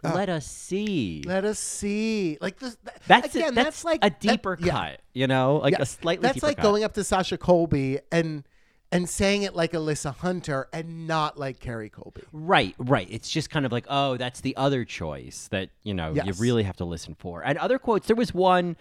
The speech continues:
Speaker 2: that I, a-, apparently she was quoting Roxy Andrews at one point when she said to somebody, like,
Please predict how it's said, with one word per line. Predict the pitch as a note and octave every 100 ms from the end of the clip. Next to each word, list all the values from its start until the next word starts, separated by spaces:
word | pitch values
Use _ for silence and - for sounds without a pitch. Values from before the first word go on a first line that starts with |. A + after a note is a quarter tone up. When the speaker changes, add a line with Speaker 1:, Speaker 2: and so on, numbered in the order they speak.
| - - - -
Speaker 2:
that | D#3 D#3+
I, | C3 C#3+ F3 E3+ - - -
a-, | B2+ A#2
apparently | B2+ C3+ G3+ G3+
she | C3+ D#3+
was | B2+
quoting | - D3 C3+ A#2+
Roxy | A2 B2 - - B2+
Andrews | D#3+ E3 B2
at | A2
one | G#2+
point | G#2 A#2+
when | A2
she | -
said | A2+ B2 A2
to | A#2
somebody, | - A2 A2+
like, | A2 G#2+